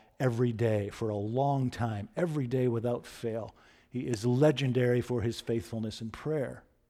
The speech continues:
And so she goes to the Wailing Wall, and sure enough, there he is. And she watches him praying at the wall for about forty-five minutes, and when he's finished and walks away, she walks up to him, and she says, "Sir, Norah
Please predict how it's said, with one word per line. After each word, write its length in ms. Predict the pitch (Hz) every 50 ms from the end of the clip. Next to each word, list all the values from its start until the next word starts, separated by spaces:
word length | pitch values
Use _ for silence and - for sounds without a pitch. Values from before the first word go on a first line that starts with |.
| _ _ _ _ _ _ _ _ - - - - - - - -
And 220 | 139 143 147 139
so 260 | - - 160 160 160
she 160 | 151 - 165
goes 300 | 151 151 175 190 190 -
to 120 | - 185 180
the 340 | 175 175 170 170 165 165 180
Wailing 520 | 160 143 139 156 160 160 156 156 151 156
Wall, 460 | 147 143 147 139 143 143 147 170 185 160
and 160 | 143 139 127
sure 240 | - - 156 156 143
enough, 400 | 131 127 127 127 131 123 - -
there 220 | 123 123 120 120
he 240 | - - 120 117 123
is. 440 | 139 127 113 - - - - - - _ _ _ - - - - - - -
And 80 | 135 -
she 100 | - 139
watches 520 | 131 135 143 156 170 165 170 156 135 -
him 120 | 143 131
praying 460 | 120 - - 160 160 170 165 165 156 139
at 140 | 127 117
the 40 | 127
wall 420 | 120 120 135 143 147 151 151 156 -
for 180 | - - 131
about 260 | 123 117 123 113 -
forty-five 500 | - - 147 143 139 120 - 123 117 113
minutes, 440 | 117 139 147 143 143 131 - - -
and 80 | 113 113
when 160 | 120 127 104
he's 180 | 117 110 107 -
finished 440 | - - 139 135 135 120 - -
and 80 | 110 110
walks 300 | 117 127 135 127 - -
away, 220 | 117 113 123 127
she 140 | 120 - 113
walks 400 | 110 120 127 135 147 - - -
up 160 | 139 127 -
to 100 | - 127
him, 240 | 117 127 127 123 117 - - - - - - - - - -
and 160 | 127 127 123
she 220 | - - 135 135
says, 280 | 123 - - 139 131 131
"Sir, 380 | - - - 190 175 143 117 110
Norah 380 | 135 139 156 185 196 185 175